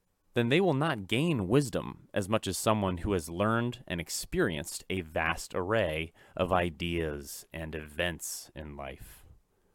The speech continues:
So what are some of the biggest contributors to individual growth?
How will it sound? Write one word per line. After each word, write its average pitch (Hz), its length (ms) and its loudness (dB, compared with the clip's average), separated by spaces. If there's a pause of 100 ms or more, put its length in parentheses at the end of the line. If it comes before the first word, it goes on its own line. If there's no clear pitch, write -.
(1200)
So - 160 -4
what 175 280 2
are 135 280 2
some 107 240 0
of 92 140 -2
the 87 120 -2 (200)
biggest 139 640 0 (160)
contributors 101 880 0
to - 200 -4
individual 95 680 0
growth? - 560 -8